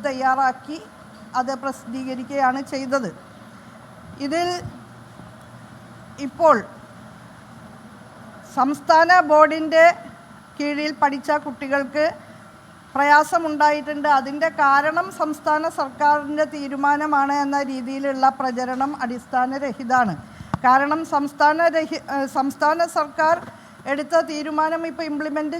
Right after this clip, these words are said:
ചെയ്യാൻ സാധിച്ചില്ലല്ലോ. നേരത്തെ നിലവിൽ നിന്നിരുന്ന ആ സ്റ്റാൻഡേർഡൈസേഷൻ പ്രക്രിയയാണ് ഇപ്പോൾ ഉപയോഗിച്ചിട്ടുള്ളത്. സംസ്ഥാന ഗവൺമെന്റ് ഇപ്പോൾ ക്യാബിനറ്റ് കൂടി ആ തീരുമാനം എടുത്തിരുന്നില്ലെങ്കിൽ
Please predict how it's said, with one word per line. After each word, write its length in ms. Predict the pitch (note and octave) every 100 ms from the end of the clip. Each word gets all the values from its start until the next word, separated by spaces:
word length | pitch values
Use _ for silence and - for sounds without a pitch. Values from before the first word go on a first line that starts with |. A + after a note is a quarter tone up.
| D#4+
ചെയ്യാൻ 240 | D#4+ E4 E4+
സാധിച്ചില്ലല്ലോ. 720 | D#4 D4+ D4+ F4 E4 D#4+ C#4+ F#3 D3+ - - - - A#3
നേരത്തെ 500 | C4+ D4 D#4 D#4 E4+ F4
നിലവിൽ 380 | D#4+ D4+ D#4 E4+ E4+ D#4+ - - - B3+ - C#4
നിന്നിരുന്ന 540 | D4 D4+ D#4 D#4 D#4 E4 E4+ - - B3+ C4+
ആ 40 | D#4+ F4+ -
സ്റ്റാൻഡേർഡൈസേഷൻ 1000 | D#4 C#4+ D4+ D4+ D#4 D#4 D#4+ D#4 E4+ D#4+ D4+
പ്രക്രിയയാണ് 680 | D4 - D4+ D#4 D#4 D4+ D#4
ഇപ്പോൾ 200 | - D4+ D#4
ഉപയോഗിച്ചിട്ടുള്ളത്. 840 | C#4+ D4+ D4+ - C4 D4+ D4 A#3 F3+ - - - - - - - -
സംസ്ഥാന 460 | B3+ C#4 - D#4 E4 E4
ഗവൺമെന്റ് 540 | E4 D#4+ E4+ E4+ C4+ A#3 - - - - C4
ഇപ്പോൾ 260 | B3 D#4 D#4 E4+ - -
ക്യാബിനറ്റ് 560 | D#4 D4 D#4 D#4+ C4+ E4 C#4+
കൂടി 240 | D#4+ E4 D#4+
ആ 40 | D#4 D#4
തീരുമാനം 600 | D4+ D4+ D4+ D#4 D#4+ F4+ - - B3+
എടുത്തിരുന്നില്ലെങ്കിൽ 920 | C4+ E4 E4 E4 E4+ D#4 C4+ A#3+